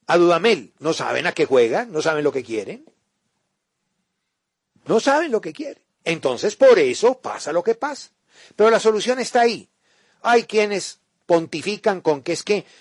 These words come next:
los torneos tendrían que ser de un año. Pues sí. No. Es, ¿sabe qué? Usted es el responsable del equipo.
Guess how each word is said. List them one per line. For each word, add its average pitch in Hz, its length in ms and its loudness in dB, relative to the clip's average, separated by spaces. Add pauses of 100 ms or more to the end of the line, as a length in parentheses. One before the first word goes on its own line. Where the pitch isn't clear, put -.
(160)
los 160 280 2
torneos 202 800 2
tendrían 180 480 0
que 196 140 -2
ser 220 200 2
de 214 140 -4
un 220 80 -2
año. 175 340 -4 (1300)
Pues 143 180 0
sí. - 240 -12 (1700)
No. 214 460 0 (580)
Es, 220 400 0 (560)
¿sabe 185 380 -2
qué? 233 340 -6 (440)
Usted 294 380 4
es 208 140 0
el 185 100 0
responsable 156 600 -2
del 139 160 2
equipo. 127 400 -8